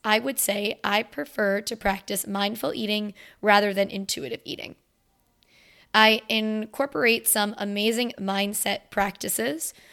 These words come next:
which are covered in intuitive eating, while also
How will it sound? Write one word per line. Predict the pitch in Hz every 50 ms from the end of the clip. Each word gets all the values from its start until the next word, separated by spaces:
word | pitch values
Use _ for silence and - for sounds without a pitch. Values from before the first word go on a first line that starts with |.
| - - - -
which | 220 220 220
are | - 233
covered | - - 240 254 226 277 277 269 -
in | - 262 277 311 -
intuitive | - - 220 220 - 214 196 190 185 - -
eating, | - 196 202 208 220 226 233 _ _ _ _ _ _ _
while | - 208 220 - -
also | - 220 247 277 - - 320 294 302 311 -